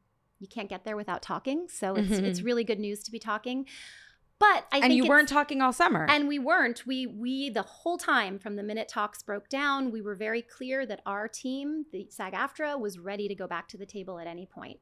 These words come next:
Speaker 1: And so this is the first engagement and offer to do that. So of course, we're all gonna jump on planes and, and get back there. Um, I think it's important in light of the writers reaching a tentative agreement to understand that our contract and our proposals are not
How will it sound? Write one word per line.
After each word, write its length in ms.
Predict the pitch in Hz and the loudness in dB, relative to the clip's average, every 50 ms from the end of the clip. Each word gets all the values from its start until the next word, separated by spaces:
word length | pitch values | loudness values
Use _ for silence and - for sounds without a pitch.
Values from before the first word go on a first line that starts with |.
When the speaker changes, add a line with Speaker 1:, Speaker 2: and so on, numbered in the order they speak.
| _ - | _ -16
Speaker 1:
And 200 | 196 185 190 190 | -14 -14 -14 -14
so 220 | - - 190 180 | -12 -12 -12 -12
this 220 | 185 190 185 - 214 | -12 -12 -14 -14 -14
is 100 | 190 180 | -12 -14
the 80 | 196 | -14
first 380 | 185 _ 190 175 175 - - - | -14 _ -14 -12 -12 -12 -12 -12
engagement 600 | 196 190 - 156 147 - 190 196 190 226 - - _ _ _ _ _ _ _ - | -12 -10 -10 -10 -10 -10 -10 -10 -10 -10 -12 -14 _ _ _ _ _ _ _ -12
and 120 | 202 208 | -10 -8
offer 280 | - - 190 185 - 214 | -8 -8 -8 -10 -10 -14
to 140 | - - 196 | -14 -12 -12
do 160 | - 202 196 | -12 -10 -10
that. 240 | 220 240 294 381 - _ _ _ _ _ _ | -8 -8 -8 -10 -10 _ _ _ _ _ _
So 160 | - - 240 | -12 -10 -10
of 100 | 208 202 - | -10 -10 -10
course, 340 | - - 190 202 - - - | -10 -10 -10 -8 -10 -12 -12
we're 140 | 208 196 185 | -12 -12 -10
all 180 | 180 180 185 | -10 -12 -10
gonna 220 | 190 190 185 180 180 | -10 -12 -12 -12 -12
jump 240 | - 180 185 - | -12 -12 -12 -12
on 120 | 180 175 175 | -14 -16 -16
planes 460 | - - 165 170 175 196 226 226 - | -16 -18 -18 -16 -14 -14 -14 -12 -12
and, 240 | 202 190 185 180 - - | -12 -12 -12 -14 -14 -16
and 100 | 175 180 | -16 -16
get 160 | 175 170 - | -16 -16 -14
back 220 | - 160 160 - _ - | -14 -16 -16 -18 _ -12
there. 260 | 233 226 240 254 277 - - - - - - _ _ | -8 -6 -6 -6 -8 -10 -16 -20 -20 -20 -20 _ _
Um, 540 | 233 233 226 220 214 208 202 190 180 185 - _ _ _ _ - - _ _ _ | 0 2 2 2 0 -4 -6 -8 -10 -14 -18 _ _ _ _ -16 -16 _ _ _
I 60 | 262 | -6
think 160 | 262 349 349 - | -4 0 0 0
it's 120 | 403 - | 0 0
important 400 | 370 320 - - 285 - 294 269 | 0 -2 0 0 0 0 0 -2
in 120 | 247 233 226 | -2 -2 -2
light 220 | 214 214 220 214 | -2 -2 -2 -4
of 160 | 214 185 175 | -6 -6 -8
the 80 | 190 190 | -10 -10
writers 640 | 170 185 190 196 202 208 214 240 269 262 - - - _ _ _ _ _ | -8 -8 -8 -6 -6 -6 -6 -6 -8 -10 -12 -16 -18 _ _ _ _ _
reaching 340 | 247 247 254 - - 285 277 | -8 -8 -8 -6 -6 -6 -6
a 40 | 269 | -6
tentative 420 | - 302 277 277 302 277 302 254 | -6 -8 -8 -8 -8 -10 -8 -8
agreement 480 | 285 277 262 277 277 277 285 302 294 - | -8 -8 -6 -6 -4 -4 -4 -6 -8 -10
to 140 | - - - | -10 -10 -8
understand 560 | 220 214 214 214 - - 220 214 208 208 202 | -8 -8 -8 -12 -12 -12 -12 -10 -10 -10 -10
that 60 | 190 185 | -10 -10
our 120 | 180 180 | -12 -12
contract 600 | - - 196 180 196 - - 214 196 208 208 - 196 | -14 -14 -14 -14 -14 -12 -10 -10 -10 -10 -12 -12 -12
and 80 | 190 | -12
our 100 | 180 180 | -12 -12
proposals 600 | 180 - 190 - - 190 185 185 196 180 180 185 | -14 -16 -18 -14 -14 -14 -12 -12 -14 -14 -12 -12
are 100 | 175 165 | -14 -14
not 320 | 180 180 175 165 170 170 | -14 -14 -12 -10 -10 -12